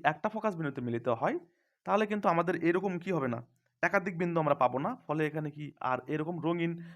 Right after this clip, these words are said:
প্রতিবিম্ব পাবো না, যেহেতু একটাতেই মিলিত হচ্ছে। তাহলে এইটাকে আমরা বলবো তখন অবার্ন। ঠিক আছে? তো এটা হচ্ছে অবার্ন।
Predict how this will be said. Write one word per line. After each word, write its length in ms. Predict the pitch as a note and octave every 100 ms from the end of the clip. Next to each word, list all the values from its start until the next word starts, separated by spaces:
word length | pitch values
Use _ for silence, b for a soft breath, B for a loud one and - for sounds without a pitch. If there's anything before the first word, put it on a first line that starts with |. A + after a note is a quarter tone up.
| B
প্রতিবিম্ব 360 | F3 E3 C#3+ B2
পাবো 180 | A#2 A2+
না, 120 | A2+ G2+
যেহেতু 200 | C3+ A#2+
একটাতেই 380 | C#3 - E3+ G#3+
মিলিত 240 | D3 A#2+
হচ্ছে। 300 | A#2 A2+ - - _ _ _ _
তাহলে 200 | C#3 D#3 D#3+
এইটাকে 320 | D#3+ F#3 F#3+
আমরা 160 | C#3+ B2+
বলবো 220 | B2+ C3
তখন 260 | C#3+ C#3+ A#3+ - -
অবার্ন। 360 | C3+ A#2 G#2+ A2+
ঠিক 200 | - B3
আছে? 180 | - B2+ _ _ _ _ _ _ _ _ _ _ _ _ _ _
তো 60 | D#3+ D#3+
এটা 200 | F#3+ B3+
হচ্ছে 200 | A#3+ A#3+ B3
অবার্ন। 320 | D#3+ C#3 A#2